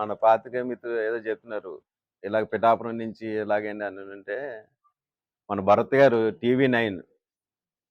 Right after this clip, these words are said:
టీవీ నైన్ ఇంటర్వ్యూలో చెప్పారు. ఏం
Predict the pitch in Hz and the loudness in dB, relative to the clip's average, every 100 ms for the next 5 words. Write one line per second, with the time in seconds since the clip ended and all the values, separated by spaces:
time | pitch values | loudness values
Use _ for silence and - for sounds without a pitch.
0 | _ _ _ _ _ _ 123 131 135 131 | _ _ _ _ _ _ 2 4 4 2
1 | 131 123 113 123 123 131 113 104 120 131 | 2 -2 0 0 4 6 6 6 2 -2
2 | - _ _ _ _ - _ _ 107 - | -12 _ _ _ _ -20 _ _ -6 -2
3 | 110 131 101 - _ _ _ _ _ _ | 2 2 2 0 _ _ _ _ _ _
4 | _ _ _ _ _ _ _ _ _ _ | _ _ _ _ _ _ _ _ _ _
5 | _ _ 113 | _ _ 2